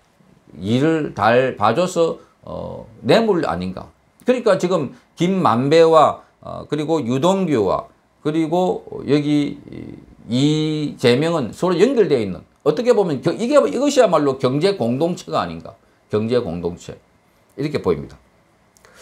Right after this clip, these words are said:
자, 윤 전 총장은 현재 드러나고 있는 모든 정황, 정 대장동 게이트 재판 거래와 사후 수뢰 의혹에 이재명 지사가 연관돼 있다. 이렇게 밝혔습니다.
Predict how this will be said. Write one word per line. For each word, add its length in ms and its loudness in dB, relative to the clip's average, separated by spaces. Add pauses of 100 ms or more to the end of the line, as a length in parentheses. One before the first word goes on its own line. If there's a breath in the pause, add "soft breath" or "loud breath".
(720 loud breath)
자, 180 6
윤 140 2
전 120 6
총장은 360 2
현재 260 2
드러나고 400 6
있는 160 0
모든 320 4
정황, 440 4
정 220 -2
대장동 520 2
게이트 540 0
재판 500 2
거래와 880 4
사후 400 2
수뢰 240 2
의혹에 580 0 (220 soft breath)
이재명 420 0
지사가 380 0
연관돼 340 2
있다. 500 0
이렇게 260 0
밝혔습니다. 540 -8